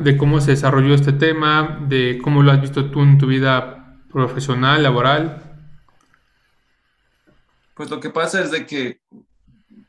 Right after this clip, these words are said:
Speaker 2: te-, pues, era muy allegado a, a cosas, por ejemplo, que yo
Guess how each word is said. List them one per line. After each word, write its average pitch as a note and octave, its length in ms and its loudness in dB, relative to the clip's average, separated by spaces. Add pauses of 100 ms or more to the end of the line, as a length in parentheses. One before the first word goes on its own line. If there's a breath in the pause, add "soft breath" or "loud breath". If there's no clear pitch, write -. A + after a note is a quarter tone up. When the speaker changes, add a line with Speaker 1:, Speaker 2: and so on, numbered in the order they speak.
(600)
Speaker 2:
te-, - 240 -18 (640)
pues, B2 480 -12 (400)
era C3+ 220 -6
muy C#3+ 120 -6
allegado A#2+ 560 -6
a, - 160 -12
a G2+ 80 -18
cosas, A2 560 -16
por G2+ 120 -12
ejemplo, G2 260 -10
que F2+ 380 -18 (360)
yo G2+ 540 -12